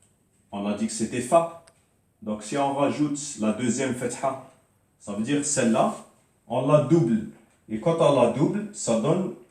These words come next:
on doit le prononcer enne. Donc, si je mets F qui est fait, fait le premier. Donc, on a l'impression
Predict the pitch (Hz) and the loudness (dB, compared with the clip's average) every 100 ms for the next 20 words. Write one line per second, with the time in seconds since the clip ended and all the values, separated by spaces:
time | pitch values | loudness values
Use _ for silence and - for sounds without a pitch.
0 | - 107 107 113 110 104 120 120 127 123 | -8 -6 -2 2 2 2 0 0 -2 -2
1 | - 190 185 - 175 156 127 107 - - | -2 -2 -2 2 4 6 4 2 -2 -14
2 | _ _ 107 131 131 - 151 127 135 135 | _ _ 2 4 4 -2 -2 -2 0 0
3 | 120 110 - - _ _ _ _ _ _ | 0 0 -4 -16 _ _ _ _ _ _
4 | 127 127 127 - - - - _ 110 107 | -4 -4 -4 -10 -14 -16 -18 _ 0 0
5 | 104 - 135 - - - _ _ _ _ | 0 -2 0 0 -6 -20 _ _ _ _
6 | _ _ _ _ _ - 113 110 104 - | _ _ _ _ _ -6 -4 -4 -6 -6
7 | 98 107 175 - - _ _ _ _ _ | -4 -2 -4 -6 -16 _ _ _ _ _
8 | _ _ - 117 117 117 110 - 110 156 | _ _ -8 -6 -2 0 0 -2 -6 -4
9 | 113 | -6